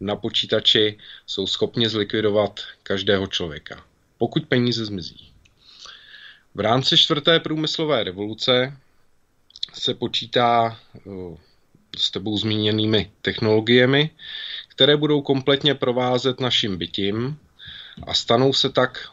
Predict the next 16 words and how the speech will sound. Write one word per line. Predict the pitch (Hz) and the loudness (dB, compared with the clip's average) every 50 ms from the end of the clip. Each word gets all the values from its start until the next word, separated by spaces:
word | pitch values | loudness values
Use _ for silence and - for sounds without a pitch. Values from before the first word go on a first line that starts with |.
| - - | -16 -12
otázkou | 107 - 117 113 113 110 - - 113 107 | -6 -2 0 0 0 0 -2 -4 -4 -2
našeho | 107 104 - - 117 110 | -2 -2 0 0 0 0
přežití. | 107 - - 95 90 98 110 110 - - - - - - _ _ _ _ _ _ _ _ _ - - - - | 2 0 -2 -2 -2 -4 -4 -6 -8 -12 -14 -16 -20 -20 _ _ _ _ _ _ _ _ _ -20 -20 -18 -10
O | - 110 117 | -6 -4 -2
důvod | 127 143 147 156 170 139 | 0 0 2 2 2 2
víc, | 104 92 101 101 123 151 - - - - _ _ - | 2 0 0 0 -2 -4 -6 -8 -8 -8 _ _ -10
proč | - 113 127 120 123 - - - - - _ - - | -6 -4 -4 -4 -4 -2 -2 -2 -2 -4 _ -18 -14
zrušit | 101 98 104 113 113 107 - 143 117 | -12 -8 -6 -4 -2 0 0 0 2
hotovost, | 107 120 117 - 123 104 82 - - - - - - | 0 -2 -2 -2 -4 -4 -4 -6 -8 -8 -10 -10 -10
že? | 90 85 87 85 98 131 147 - _ _ _ _ _ _ - - - - - - - - - | -10 -6 -6 -6 -6 -6 -10 -12 _ _ _ _ _ _ -20 -18 -16 -16 -16 -18 -18 -12 -6
Absolutní | - - - - - 190 180 180 170 - 160 135 107 | -4 0 2 4 6 6 4 4 4 2 2 4 4
závislost | 107 101 104 104 107 113 - - 131 127 127 139 143 - - - - - - - | 2 0 -2 -2 -2 -2 0 2 4 4 4 2 2 -2 -4 -4 -6 -16 -14 -8
na | 104 98 95 | -6 -6 -2
přístrojích | 98 - - 101 92 - - - 107 110 117 120 131 - - | 2 2 2 2 2 -4 -2 -2 0 0 0 0 -2 -2 -4
a | - - | -6 -6
technologiích, | - - 92 - - 107 101 98 98 98 101 98 101 107 120 135 - - - | -4 -8 -8 -6 -4 -4 -4 -4 -4 -4 -4 -4 -4 -4 -6 -8 -10 -12 -14